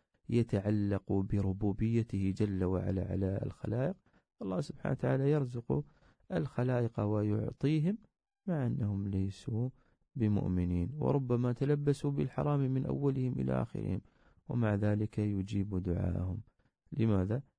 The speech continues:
لأن هذا فرد من أفراد ربوبية الله على خلقه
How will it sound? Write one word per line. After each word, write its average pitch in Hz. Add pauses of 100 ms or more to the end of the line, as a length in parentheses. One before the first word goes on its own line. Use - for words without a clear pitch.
(140)
لأن 98
هذا 92
فرد 101
من 95
أفراد 92
ربوبية 98
الله 143 (560)
على 87
خلقه 98